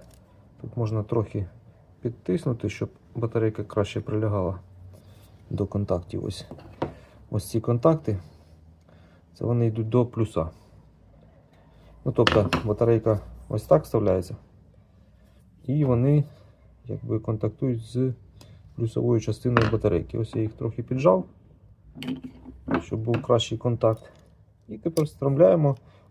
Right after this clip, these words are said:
вона навіть, е, тугіше заходить. Вставляємо і просто тепер дві половинки ось направляємо по корпусу і треба заклоснути.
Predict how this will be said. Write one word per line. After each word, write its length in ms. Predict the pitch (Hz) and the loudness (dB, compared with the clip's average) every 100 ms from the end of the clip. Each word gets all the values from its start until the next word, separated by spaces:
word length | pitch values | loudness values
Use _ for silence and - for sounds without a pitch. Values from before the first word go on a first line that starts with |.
| - | 0
вона 180 | 127 | 2
навіть, 420 | 120 117 113 - - | 4 4 2 -2 -4
е, 260 | 110 107 107 | 0 0 0
тугіше 540 | 120 113 110 107 101 - - | -2 -2 0 0 0 -4 -18
заходить. 540 | - 113 175 147 127 - - - - _ - - _ _ - - - - | -14 -2 0 0 -4 -12 -20 -20 -20 _ -20 -20 _ _ -18 -18 -20 -20
Вставляємо 760 | - - 107 143 190 185 175 151 - - | -10 -2 2 6 6 8 4 2 -4 -12
і 260 | 320 285 269 - - - - - - - - _ | 0 2 2 -2 -20 -20 -20 -20 -20 -20 -20 _
просто 480 | 160 196 202 175 160 - - - | 6 6 8 6 6 4 -8 -4
тепер 340 | 131 147 123 | 4 6 6
дві 200 | 120 170 | 4 2
половинки 680 | 160 143 151 196 185 151 131 - | 6 6 8 6 4 0 0 -4
ось 280 | - 117 - - _ _ _ _ | -8 -8 -10 -20 _ _ _ _
направляємо 760 | 131 120 135 127 131 123 120 113 | 0 2 4 6 6 6 4 2
по 280 | - 117 104 - - - - | 4 2 2 -6 -20 -20 0
корпусу 500 | 202 196 170 156 151 - _ - _ _ _ - | 0 2 -2 -2 -2 -6 _ -20 _ _ _ -2
і 80 | 190 - - _ _ _ _ _ _ _ | -2 -2 -12 _ _ _ _ _ _ _
треба 460 | - 143 151 143 135 _ _ _ - - | -2 0 4 4 2 _ _ _ -14 -14
заклоснути. 840 | - 156 160 - 101 - 104 - | 2 2 2 0 -4 -4 -8 -8